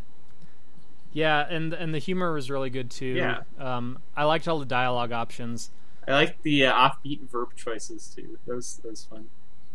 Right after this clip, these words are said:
Speaker 1: Oh, yeah, right. They kinda go for the LucasArts kinda scum interface, but they use, like, a different set of verbs,
Speaker 2: Yeah, they don't have, like,
Speaker 1: which are
Speaker 2: push and
Speaker 1: less
Speaker 2: pull
Speaker 1: common.
Speaker 2: and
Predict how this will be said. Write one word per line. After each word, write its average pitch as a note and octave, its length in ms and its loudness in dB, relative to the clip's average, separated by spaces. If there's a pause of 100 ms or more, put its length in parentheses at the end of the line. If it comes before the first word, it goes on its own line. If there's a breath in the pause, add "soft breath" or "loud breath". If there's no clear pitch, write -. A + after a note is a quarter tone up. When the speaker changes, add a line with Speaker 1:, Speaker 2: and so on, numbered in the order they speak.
(280)
Speaker 1:
Oh, G#3 100 4
yeah, A3 200 6
right. F#3 300 4
They F#3 100 4
kinda A3 280 0
go E3+ 220 4
for F3 140 0
the D#3 100 -2
LucasArts D3 840 0
kinda C#3 220 -2
scum C#3 360 -2
interface, D#3 500 -2
but D3 140 -2
they C3+ 120 0
use, C3+ 260 0
like, C3 120 0
a B2 60 0
different B2 320 -2
set A#2+ 140 -2
of A#2 120 -2
verbs, A#2 260 0
Speaker 2:
Yeah, A2+ 260 2
they B2 80 2
don't C3 140 0
have, B2+ 120 0
like, A#2 120 0
Speaker 1:
which B2+ 100 -4
are C3 80 -2
Speaker 2:
push C3 160 -2
and B2+ 100 0
Speaker 1:
less C3 200 0
Speaker 2:
pull A2 120 -2
Speaker 1:
common. A#2 280 -2
Speaker 2:
and - 160 -2